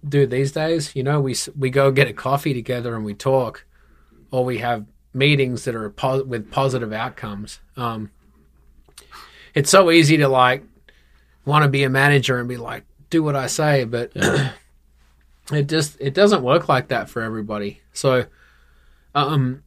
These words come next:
Speaker 1: I've noticed that you have to evaluate your person and what their strengths and weaknesses are and what accelerates them to, like, do better and be better and be happy, you know? Fi-, figure out that stuff, 'cause if you can't figure that out,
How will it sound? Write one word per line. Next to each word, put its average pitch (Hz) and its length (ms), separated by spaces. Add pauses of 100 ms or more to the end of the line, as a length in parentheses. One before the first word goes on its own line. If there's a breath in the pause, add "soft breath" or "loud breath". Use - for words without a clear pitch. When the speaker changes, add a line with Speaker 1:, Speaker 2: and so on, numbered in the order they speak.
Speaker 1:
I've 196 240
noticed 139 440
that 139 120
you 131 160
have 139 280
to 127 380 (160)
evaluate 139 680
your 123 160
person 147 580 (720)
and 120 480 (260)
what 143 260
their 131 140
strengths 139 400
and 120 100
weaknesses 135 520
are 151 300 (760)
and 135 400 (380)
what 151 340
accelerates 143 680
them 160 240
to, 135 140
like, 120 280
do 135 160
better 127 400
and 104 120
be 139 160
better 120 400
and 107 140
be 107 140
happy, 127 600
you 120 60
know? 143 180
Fi-, 135 340
figure 175 380
out 156 180
that 131 200
stuff, 160 360
'cause 123 160
if 120 140
you 127 60
can't 190 280
figure 127 260
that 117 220
out, 185 320